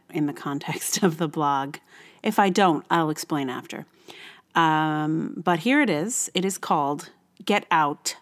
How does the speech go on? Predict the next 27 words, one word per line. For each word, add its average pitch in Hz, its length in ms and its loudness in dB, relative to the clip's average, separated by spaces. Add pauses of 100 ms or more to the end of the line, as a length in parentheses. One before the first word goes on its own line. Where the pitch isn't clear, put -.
of 170 140 -4
the 170 80 2
Boom 156 300 2
Boom 123 260 -4
Room. 160 320 -4 (3500)
I 349 140 4
was 339 180 2
trying 320 420 6
not 165 260 4
to 175 120 0
listen, 147 640 -4 (300)
but 226 220 2
you 277 120 6
know 294 200 6
how 262 200 6
it 190 80 4
is 165 180 4
with 160 140 2
actors. 160 560 2
You 196 80 0
kind 240 260 4
of 190 100 0
hear 170 220 2
them 156 200 4
no 156 100 4
matter 147 240 2
what. 151 420 -2